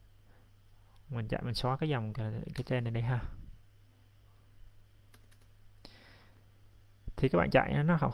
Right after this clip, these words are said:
không thấy gì. Bây giờ mình sẽ gọi cái hàm đó bằng cách là string. Hàm đó,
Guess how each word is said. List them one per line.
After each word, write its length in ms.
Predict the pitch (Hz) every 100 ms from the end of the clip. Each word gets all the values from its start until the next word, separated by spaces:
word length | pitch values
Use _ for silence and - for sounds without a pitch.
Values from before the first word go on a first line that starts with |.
| -
không 140 | 156
thấy 180 | 156 165
gì. 120 | 131 - -
Bây 100 | 139
giờ 100 | 135
mình 140 | 120 110
sẽ 160 | -
gọi 340 | 127 135 123 -
cái 120 | 139
hàm 260 | 143 110 110
đó 120 | 131
bằng 160 | 123
cách 220 | 104 131 120
là 300 | 104 95 - - - -
string. 180 | - 113 - - - - - - - - - - - - - - - -
Hàm 280 | - 104
đó, 100 | 101